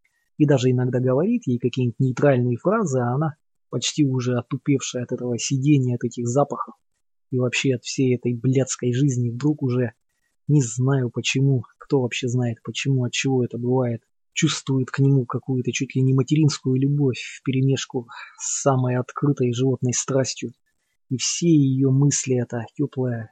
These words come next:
нежность грубой порнографии. Дорогие мои хорошие разумные, да что вы можете знать об этом? Но я что-то заболтался.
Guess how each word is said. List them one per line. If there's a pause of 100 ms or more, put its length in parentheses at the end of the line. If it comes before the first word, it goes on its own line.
нежность
грубой
порнографии. (920)
Дорогие
мои
хорошие
разумные, (120)
да
что
вы
можете
знать
об
этом? (800)
Но
я
что-то
заболтался.